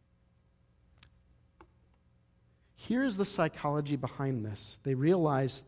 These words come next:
that, and his research said this, to get someone to do something, you need three things.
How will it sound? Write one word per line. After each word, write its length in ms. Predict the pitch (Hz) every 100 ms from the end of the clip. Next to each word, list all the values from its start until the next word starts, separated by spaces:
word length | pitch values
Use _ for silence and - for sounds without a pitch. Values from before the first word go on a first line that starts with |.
| -
that, 260 | 131 135 - - - _ _ -
and 120 | 143
his 200 | 147 131
research 420 | 160 185 - 139
said 220 | - 135
this, 380 | 131 117 - - - _ _ _ _ _ _ -
to 100 | 147
get 220 | 151 185
someone 280 | 220 214 220
to 80 |
do 140 | 156 151
something, 380 | 143 147 147 143
you 80 |
need 160 | 135 135
three 220 | - 139
things. 460 | 135 143 107 -